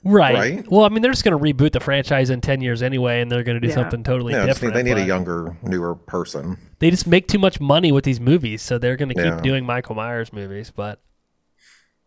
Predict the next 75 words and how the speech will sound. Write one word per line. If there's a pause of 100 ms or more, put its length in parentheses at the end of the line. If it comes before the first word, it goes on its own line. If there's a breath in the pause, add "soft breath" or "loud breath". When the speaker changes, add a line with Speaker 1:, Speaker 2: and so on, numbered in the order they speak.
(300)
Speaker 1:
I
don't
know.
I'm
pretty,
Speaker 2:
But
Speaker 1:
I'm
Speaker 2:
if,
Speaker 1:
pretty,
I'm,
Speaker 2:
if (100)
Speaker 1:
I'm,
I'm
excited.
I, (100)
'cause
again,
this
will
be
the
la-,
I'm
going
to
see
it
in
theaters,
and
I'm
also
gonna
watch
it
on
Peacock
because
we're
doing
an
Speaker 2:
Yeah.
Speaker 1:
episode,
so
I
have
to
take
notes,
but
I
am
going
to
go
see
it
in
theaters. (560 soft breath)
Speaker 2:
So
you
Speaker 1:
Be-
Speaker 2:
think
they're
gonna
make
him,
like,
an
entity,
or,
like,
the
mask
is